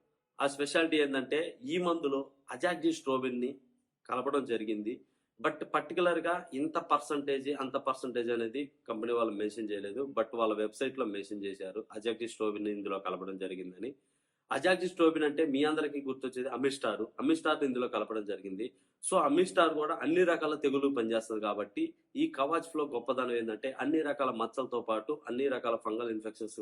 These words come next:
పనిచేస్తది కాబట్టి, ఇది కూడా మన పంటలో వచ్చే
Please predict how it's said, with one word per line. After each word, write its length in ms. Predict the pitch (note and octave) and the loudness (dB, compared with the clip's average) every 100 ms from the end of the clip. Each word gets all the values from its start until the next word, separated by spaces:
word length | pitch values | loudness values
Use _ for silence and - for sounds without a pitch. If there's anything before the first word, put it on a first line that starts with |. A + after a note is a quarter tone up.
| - | -8
పనిచేస్తది 460 | G2 G#2+ G#2 G#2 G2 | -6 -4 -6 -8 -4
కాబట్టి, 460 | G2 G2 - C#3+ - _ _ B2 | -4 -4 -6 -8 -10 _ _ -2
ఇది 160 | C#3+ | 4
కూడా 400 | E3 D#3+ C#3+ D3+ - - G#2+ | 6 6 6 0 -4 -12 -4
మన 320 | A#2+ D3+ D3 - | 0 2 0 0
పంటలో 320 | B2+ B2 C3 B2 | -2 0 0 0
వచ్చే 380 | A#2 A#2 G#2+ | -2 -4 -4